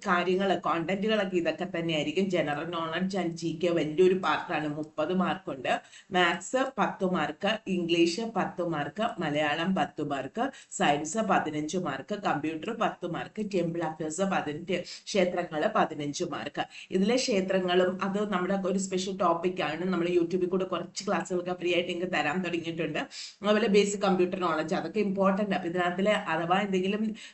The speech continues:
ഉം, വെയിറ്റേജ് മാറിയാലും ദാ ഇവിടെ വരുന്ന ടോപ്പിക്കിൽ മാത്രമേ ആ ഒരു സിലബസ് മാറാനായിട്ടുള്ള സാധ്യതയുള്ളൂ. General knowledge and current affairs,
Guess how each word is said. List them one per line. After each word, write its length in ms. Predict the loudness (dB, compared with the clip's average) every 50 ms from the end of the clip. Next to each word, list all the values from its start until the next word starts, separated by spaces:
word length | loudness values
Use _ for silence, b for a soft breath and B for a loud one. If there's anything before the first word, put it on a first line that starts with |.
| B -2 0
ഉം, 180 | 0 0 2 2
വെയിറ്റേജ് 460 | 4 4 4 4 2 2 2 2 2
മാറിയാലും 640 | 0 2 2 0 2 2 2 2 2 2 2 2
ദാ 100 | 2 2
ഇവിടെ 320 | 2 2 2 2 2 2 2
വരുന്ന 300 | 2 2 2 0 0 0
ടോപ്പിക്കിൽ 540 | 0 0 -2 -2 -2 -6 -4 0 2 4
മാത്രമേ 720 | 4 4 4 2 0 -4 -6 -6 -4 -2 -2 -2 -2 -2 -2
ആ 100 | -2 0
ഒരു 200 | 2 2 2 2
സിലബസ് 460 | 0 0 0 0 0 -2 -2 -4 -4
മാറാനായിട്ടുള്ള 800 | -6 -4 -4 -4 -2 -2 0 0 0 -2 -4 -4 -4 -4 -4 -4
സാധ്യതയുള്ളൂ. 680 | -4 -4 -4 -6 -6 -6 -8 _ -6 -4 -2 -2 -2 -2 -2 -2
General 320 | -2 -2 -2 -2 -4 -4
knowledge 460 | -4 -2 -2 -2 0 -2 -2 -2 -4 -4 -4
and 120 | -4 -4
current 340 | -2 -2 -2 -2 -2 -4 -4 -6
affairs, 540 | -6 -6 -8 -8 -8 -6 -2 0 0 0 0